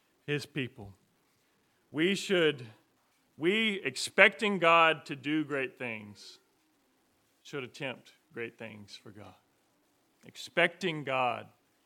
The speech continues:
to do great things to accomplish this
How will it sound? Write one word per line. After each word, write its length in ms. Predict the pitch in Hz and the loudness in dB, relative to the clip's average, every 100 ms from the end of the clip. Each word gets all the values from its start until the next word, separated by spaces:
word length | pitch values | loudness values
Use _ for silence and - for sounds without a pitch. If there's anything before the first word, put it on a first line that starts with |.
| _ _ | _ _
to 80 | 123 | -16
do 300 | 107 151 175 | -8 -4 -2
great 340 | 160 175 180 | 2 2 2
things 480 | 175 165 139 117 - | 0 0 0 -6 -12
to 140 | - 135 | -12 -12
accomplish 560 | - 160 160 131 - | -4 -2 -2 -6 -14
this 340 | - 127 - | -12 -12 -12